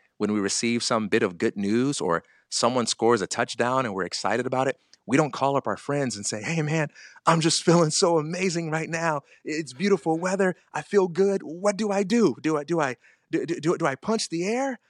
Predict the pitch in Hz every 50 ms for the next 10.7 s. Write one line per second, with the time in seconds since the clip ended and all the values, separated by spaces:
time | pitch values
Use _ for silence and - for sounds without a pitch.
0 | _ _ - 117 123 120 139 170 202 180 175 175 185 139 - - - - 170 -
1 | - 247 254 277 269 - - 170 156 156 147 - 220 247 - 240 226 208 208 196
2 | 220 254 277 262 _ _ _ _ - - 208 254 240 147 127 143 180 170 160 147
3 | 143 165 214 208 143 127 - - 127 113 117 170 170 120 98 104 - 104 - -
4 | 95 - - - 95 107 107 120 117 113 107 - 110 101 107 101 92 104 92 98
5 | 101 101 101 95 95 90 104 95 85 - - _ - 82 - - 87 85 _ _
6 | _ _ _ _ _ - 107 107 98 101 101 - - 107 110 98 104 98 92 92
7 | 87 - 98 87 87 82 90 98 90 - - - 80 71 - - - - - -
8 | - _ _ _ - 123 113 143 160 175 165 156 147 131 127 120 113 104 120 117
9 | 117 - 110 101 101 101 98 101 85 90 90 87 87 82 - - 90 78 78 73
10 | - 82 78 - - - 85 80 80 85 85 82 -